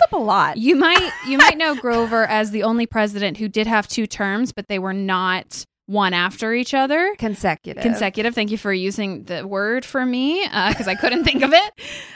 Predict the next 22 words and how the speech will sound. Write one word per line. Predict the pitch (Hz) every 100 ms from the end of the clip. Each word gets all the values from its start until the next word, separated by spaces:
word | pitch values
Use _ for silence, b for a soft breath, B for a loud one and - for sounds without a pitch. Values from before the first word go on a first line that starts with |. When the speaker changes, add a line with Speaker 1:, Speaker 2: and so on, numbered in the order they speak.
| B -
Speaker 2:
Uh, | 220 208 202 -
so | 226
he | - 254
was, | 247 240 233
like, | 220 208
president | 262 262 269 262
once, | 233 226 233 - -
and | 208 196
then | 190
Benjamin | 190 220 220 226 220
Harrison | 214 208 - 208 208
came | 220 202 196
in, | 196 196 196
and | 202 196
then | 185
he | 190 185
was | 180
president | - 180 190 180 -
again | 175 175 165
after | 165 - 175
Benjamin | 156 - - 190
Harrison. | - - - 90 110